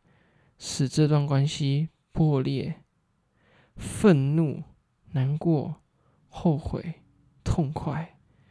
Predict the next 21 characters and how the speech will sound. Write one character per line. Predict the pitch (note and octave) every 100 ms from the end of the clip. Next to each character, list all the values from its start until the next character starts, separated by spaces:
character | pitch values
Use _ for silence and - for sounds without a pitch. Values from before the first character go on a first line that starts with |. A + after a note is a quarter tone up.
| _ _ _ _ _ _ _ _ _
无 | F3 G3
论 | C4 B3+
是 | B3+
什 | - - A2+
么 | C3
样 | F3 D#3+
的 | C3
感 | - A#1+
觉， | D#3+ - - E3 - _ _ _ _
不 | -
变 | D#3+ G#3+ E3+ C3
的 | A2 - - _
都 | - D#3
是 | E3+
失 | E3+ E3+ D#3+
去 | - D3
对 | C3+
方 | C3+ B2
的 | A#2+
事 | - C3
实， | - - -